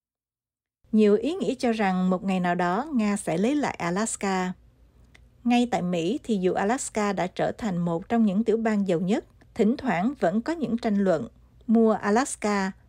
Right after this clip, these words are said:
được hay mất. Theo các nghiên cứu nội bộ, thì chi tiêu của Mỹ cho Alaska nhiều gấp đôi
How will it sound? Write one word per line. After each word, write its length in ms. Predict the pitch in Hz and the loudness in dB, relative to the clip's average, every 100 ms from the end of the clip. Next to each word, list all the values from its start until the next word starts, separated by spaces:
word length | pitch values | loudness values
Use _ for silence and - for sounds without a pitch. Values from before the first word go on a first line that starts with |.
| _ | _
được 320 | 208 190 165 - _ | 0 2 0 -6 _
hay 200 | - 185 | -2 0
mất. 220 | 185 277 - _ _ _ _ _ _ _ _ _ _ - | 2 0 -2 _ _ _ _ _ _ _ _ _ _ -4
Theo 300 | 233 214 208 | 2 2 2
các 220 | 277 294 | 0 2
nghiên 200 | 220 196 | 2 2
cứu 240 | - 220 | 4 2
nội 180 | 294 170 | 4 2
bộ, 380 | 185 160 117 - - _ - | 2 2 0 -4 -12 _ -4
thì 160 | 208 190 | -2 -2
chi 160 | 262 262 | -2 -2
tiêu 300 | 262 247 247 | 2 2 2
của 160 | - | 4
Mỹ 360 | 214 196 160 233 | 4 4 2 -2
cho 120 | - | -2
Alaska 720 | - 196 220 254 - 214 208 | -2 0 0 -2 -4 0 2
nhiều 300 | 202 196 180 175 | 2 2 0 -2
gấp 200 | 294 226 | -2 2
đôi 400 | 208 202 196 | 4 6 4